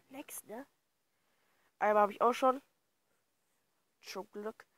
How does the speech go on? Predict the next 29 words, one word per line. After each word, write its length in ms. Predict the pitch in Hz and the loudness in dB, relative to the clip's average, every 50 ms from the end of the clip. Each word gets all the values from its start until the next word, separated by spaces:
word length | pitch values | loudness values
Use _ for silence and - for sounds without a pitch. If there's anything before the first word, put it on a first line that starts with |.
| _ _ _ | _ _ _
Kompass 320 | - - 302 294 277 254 - | 8 10 10 10 10 6 4
hab 100 | 247 226 | 4 2
ich 120 | - - | 4 4
auch 100 | - 247 | 2 4
gebaut. 340 | - 254 240 220 226 233 226 | 4 2 0 4 4 4 4
Ich 120 | 220 - | 2 -2
hatte 180 | 233 214 - 196 | -4 -4 -4 -4
Langeweile 420 | 196 196 190 196 190 202 196 196 | -4 -4 -4 -2 0 0 2 2
und 80 | 190 190 | 2 0
wollte 220 | 185 190 190 - | 0 -2 -4 -4
es 60 | - - | -14 -16
unbedingt 260 | 185 185 180 180 - | -16 -16 -16 -14 -12
machen. 240 | 170 170 - - - - - _ _ _ _ _ _ _ _ _ _ _ _ _ _ _ _ _ _ _ _ _ _ _ _ _ _ _ _ _ _ _ _ _ _ _ _ _ _ _ _ _ _ _ _ _ _ _ _ _ _ _ _ _ _ _ _ _ _ _ _ - | -14 -14 -14 -16 -20 -20 -20 _ _ _ _ _ _ _ _ _ _ _ _ _ _ _ _ _ _ _ _ _ _ _ _ _ _ _ _ _ _ _ _ _ _ _ _ _ _ _ _ _ _ _ _ _ _ _ _ _ _ _ _ _ _ _ _ _ _ _ _ 2
Darf 260 | 247 226 214 214 - | 4 6 6 4 2
ich 100 | 247 226 | -4 -6
das? 220 | - 247 247 - _ _ _ _ _ _ _ _ _ _ _ _ _ _ _ _ _ _ _ - _ _ _ _ _ _ _ _ | -6 -8 -8 -8 _ _ _ _ _ _ _ _ _ _ _ _ _ _ _ _ _ _ _ -20 _ _ _ _ _ _ _ _
Dankeschön. 440 | - _ _ _ - - - - _ _ _ _ _ _ _ _ _ _ _ _ _ _ _ _ _ _ _ _ _ _ | -20 _ _ _ -18 -18 -18 -18 _ _ _ _ _ _ _ _ _ _ _ _ _ _ _ _ _ _ _ _ _ _
Ich 80 | - - | -2 2
habe 80 | 247 233 | 2 2
jetzt 120 | 226 - | 2 2
eine 60 | 202 | 4
goldene 280 | 196 240 233 226 226 220 | 6 6 8 8 6 4
Rüstung 340 | 240 277 - - 254 247 254 | 4 2 2 0 -2 0 2
gelaufen. 320 | 254 254 254 262 247 226 | 6 6 6 4 4 2
Ganz 180 | 247 240 233 - | 0 0 2 2
einfach. 380 | 240 240 233 - 254 254 240 | 0 0 0 0 0 0 0
Ganz 240 | - 233 220 - - | -2 -10 -12 -8 -4
rol-, 220 | 220 220 220 202 | -2 -2 -2 -2
golden. 420 | 208 214 220 226 233 220 233 240 | 0 2 2 2 2 2 -2 -4